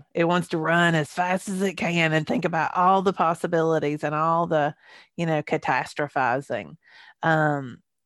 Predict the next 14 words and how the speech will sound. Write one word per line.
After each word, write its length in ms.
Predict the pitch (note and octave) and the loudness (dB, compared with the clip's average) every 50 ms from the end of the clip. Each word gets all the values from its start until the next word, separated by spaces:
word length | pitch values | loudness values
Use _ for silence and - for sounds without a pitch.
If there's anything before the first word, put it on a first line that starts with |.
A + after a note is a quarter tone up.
| _ - | _ -4
and 360 | - F3 E3+ D#3+ D#3 D3+ - _ | 0 2 2 2 0 -2 -8 _
she 220 | - - - F3 | -12 -6 -6 -6
stops 420 | - - - G3+ B3+ F4 - - | -6 -2 -2 0 0 0 -4 -6
herself 500 | - A3+ - - D3 C3+ A#2+ C3+ F3 - _ _ _ _ _ _ _ _ _ _ _ _ _ _ _ _ _ _ _ _ _ _ _ _ _ _ _ _ _ - | -8 -8 -4 -2 0 0 2 0 -2 -4 _ _ _ _ _ _ _ _ _ _ _ _ _ _ _ _ _ _ _ _ _ _ _ _ _ _ _ _ _ -6
and 220 | - E3 E3 E3 D#3+ | -4 -2 -2 -4 -6
kind 320 | - - E3 D#3+ D#3+ D#3+ | -6 -4 -2 -2 0 0
of, 200 | D#3+ D#3+ D#3 D#3 - - _ _ _ | 0 -2 -2 -6 -12 -20 _ _ _
you 140 | F#3 F3+ E3+ | -10 -8 -6
know, 180 | E3+ D#3+ D#3+ | -4 -4 -2
lets 280 | D#3 D#3 D#3+ D#3 - - | -2 0 -2 -2 -2 -4
herself 360 | E3+ D#3 - E3+ D#3+ D#3+ - | -6 -4 -2 -2 -2 -2 -2
enjoy 540 | - E3 E3 E3+ - E3 E3+ F#3 G3 G#3 G#3 | -4 -4 -4 -4 -4 -4 -2 0 0 0 2
this 240 | F#3 F3 E3+ - - | 0 -2 -4 -4 -6
moment 540 | D#3+ D#3+ F3 G#3+ A#3+ A#3 F#3+ D#3 D3 C3+ | -4 -4 -2 -2 -4 -4 -6 -6 -8 -10